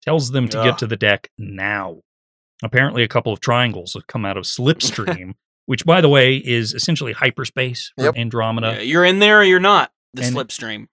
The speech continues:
Speaker 1: th-, there is science to what they created with this. It's just junk science, but essentially it's saying,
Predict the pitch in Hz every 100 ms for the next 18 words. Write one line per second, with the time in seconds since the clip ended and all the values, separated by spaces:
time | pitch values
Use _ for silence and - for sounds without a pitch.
0 | 135 143 - 120 143 139 160 175 - -
1 | 123 127 190 247 240 - - 202 196 -
2 | 170 156 143 147 165 180 208 - 123 -
3 | 117 - 117 113 101 151 - - 151 165
4 | 180 175 - 120 110 113 - 117 135 113
5 | - - 113 107 101